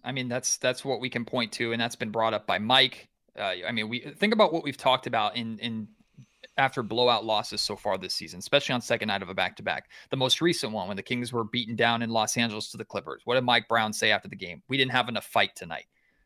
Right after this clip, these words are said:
Think about the Los Angeles Clippers loss in Sacramento after that tremendous win without Fox over Oklahoma City. What was the message in the locker, or the, the post-game press conference was, "Man, we just, we just were emotionally exhausted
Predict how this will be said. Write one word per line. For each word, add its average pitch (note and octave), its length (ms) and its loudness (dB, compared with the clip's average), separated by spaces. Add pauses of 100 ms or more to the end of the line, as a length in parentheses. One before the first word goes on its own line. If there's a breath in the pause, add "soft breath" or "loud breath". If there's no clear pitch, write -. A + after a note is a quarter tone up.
(220)
Think F#3+ 140 8
about F#3 180 8
the D3+ 80 4
Los D3+ 320 6
Angeles C#3 260 -4
Clippers C3+ 360 -2
loss B2+ 280 2
in A2+ 80 -6
Sacramento A#2 560 2
after G2 220 -2
that A#2 160 0
tremendous B2+ 560 -2
win A2 200 0
without A2 380 2
Fox A#2 320 2
over A2 220 -4
Oklahoma G#2+ 420 -4
City. F#2 280 -4
What A#2+ 320 -2
was C3+ 120 4
the B2 100 0
message A2+ 360 2
in G#2+ 80 -4
the G#2 80 2
locker, G#2+ 340 2
or G#2+ 200 -2 (100)
the, A#2 160 4
the B2 100 -4
post-game C3+ 380 0
press A#2+ 220 2
conference G#2+ 360 -2
was, A2 300 0 (380 soft breath)
"Man, B2 220 4
we C3+ 140 0
just, C3 320 -4
we C3 160 -2
just - 240 -10
were A2+ 260 -2
emotionally D3 680 4
exhausted F#2 640 -2